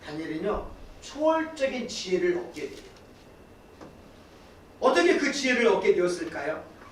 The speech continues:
성경은 이렇게 말씀하고 있습니다. 우리 다니엘서 일 장 십칠 절 말씀을 한번 찾아보겠습니다.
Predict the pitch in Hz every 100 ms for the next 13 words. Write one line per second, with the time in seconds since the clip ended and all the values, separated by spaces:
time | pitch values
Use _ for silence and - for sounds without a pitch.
0 | - - - 247 254 247 196 208 202 175
1 | - 160 143 139 131 127 135 - 185 202
2 | 208 - 196 202 - - - - 180 190
3 | 208 - - - - 240 202 - 170 156
4 | 151 - 170 156 139 - 127 -